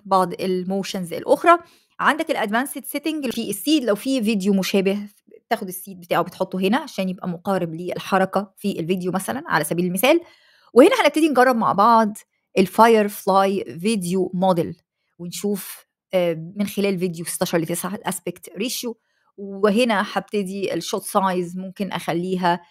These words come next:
آه، كلوز اب شوت وأعملها موف ليفت. وهبتدي، آم، describe the video you'd like. هقول a white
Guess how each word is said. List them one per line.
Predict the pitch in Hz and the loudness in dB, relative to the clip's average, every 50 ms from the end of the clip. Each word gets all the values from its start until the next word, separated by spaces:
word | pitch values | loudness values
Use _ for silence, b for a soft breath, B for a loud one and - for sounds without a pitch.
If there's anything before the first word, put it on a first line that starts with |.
| b b b b b _ - | b b b b b _ 0
آه، | 185 180 180 180 | 2 2 2 0
كلوز | 180 - 220 208 202 196 175 180 | 0 0 2 2 2 4 2 0
اب | 165 - | 0 0
شوت | - - - 247 254 254 - - - - | 0 -2 -2 -2 -2 -4 -8 -14 -8 -6
وأعملها | 180 180 185 190 190 196 196 190 190 196 _ _ _ _ _ _ - 175 170 180 170 175 180 175 180 180 185 185 170 175 175 175 175 180 185 202 - _ _ _ _ _ _ _ _ _ _ _ _ _ _ - | -4 -2 -2 -2 -2 -2 -2 -2 -4 -6 _ _ _ _ _ _ 2 4 4 4 2 0 -2 -2 -2 -2 -2 0 0 0 0 0 -2 -4 -6 -8 -12 _ _ _ _ _ _ _ _ _ _ _ _ _ _ -14
موف | 185 190 185 165 160 | -12 -10 -10 -4 2
ليفت. | 180 202 277 - - - - - - _ _ _ _ _ _ _ _ | 2 2 2 2 -2 -10 -10 -12 -12 _ _ _ _ _ _ _ _
وهبتدي، | - 185 190 202 - - 208 208 - - 277 240 247 262 254 254 - | -8 -4 -4 -4 0 0 -2 -2 -2 -4 -6 -4 -2 0 0 0 0
آم، | 330 - - 202 196 190 190 185 196 208 - _ _ - | -2 -4 -4 -2 -2 -2 -2 -4 -6 -8 -12 _ _ -8
describe | 196 208 202 - - - 233 247 233 214 | -6 -4 -4 -4 -2 0 2 4 4 4
the | 185 196 | 2 0
video | 180 247 233 185 175 190 190 175 | 0 0 -2 -2 -2 0 0 0
you'd | 165 170 | 0 2
like. | 180 175 165 175 - - - - _ _ _ _ _ _ - - | 2 2 2 0 -2 -8 -12 -16 _ _ _ _ _ _ -6 -4
هقول | 208 - - 185 196 185 190 208 202 - _ _ _ _ _ _ - | -2 -2 0 2 4 4 4 4 0 -6 _ _ _ _ _ _ 0
a | 175 175 170 175 196 214 - _ _ _ _ _ 175 | 2 4 4 2 0 -2 -6 _ _ _ _ _ -2
white | 185 202 190 190 185 - - - - | 0 2 2 2 0 -4 -10 -18 -20